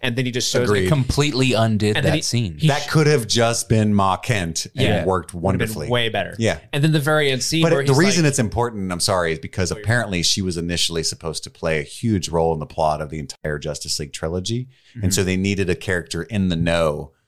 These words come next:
Speaker 2: to say, "The world needs Lois Lane too." Basically, it was the whole point of it not being Ma Kent.
Speaker 1: 'Cause the
Speaker 3: Hmm.
Speaker 1: original trilogy, r-, r-, r-, you know, correct me if I'm wrong, but the, the Zack Snyder's original trilogy was gonna be, and this is why they had that shot that lingered on a pregnancy test for Lois
Speaker 2: Right.
Speaker 1: Lane, was that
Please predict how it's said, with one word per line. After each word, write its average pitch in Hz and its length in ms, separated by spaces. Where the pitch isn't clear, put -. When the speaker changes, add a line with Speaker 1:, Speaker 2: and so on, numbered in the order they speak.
Speaker 2:
to - 100
say, 78 600
"The 85 80
world 87 240
needs 90 180
Lois 85 280
Lane 85 200
too." 80 360
Basically, - 440
it - 80
was 85 100
the 82 80
whole 82 140
point 80 320
of 73 80
it 78 100
not 73 240
being 71 400
Ma 71 180
Kent. - 360
Speaker 1:
'Cause 147 160
the 151 80
Speaker 3:
Hmm. 151 80
Speaker 1:
original 165 260
trilogy, 107 640
r-, 110 240
r-, 113 340
r-, 123 180
you 127 100
know, 98 60
correct 127 200
me 120 60
if 101 80
I'm 104 140
wrong, 98 240
but 95 240
the, 107 180
the 104 240
Zack 113 240
Snyder's 110 220
original 107 360
trilogy 101 480
was 95 160
gonna 101 160
be, 98 240
and 110 120
this 113 120
is 107 120
why 107 160
they 104 100
had 110 140
that 98 120
shot 101 300
that 98 220
lingered 101 280
on 98 140
a 90 40
pregnancy 110 440
test 110 320
for 117 120
Lois 107 300
Speaker 2:
Right. 113 60
Speaker 1:
Lane, 107 180
was 101 200
that 98 280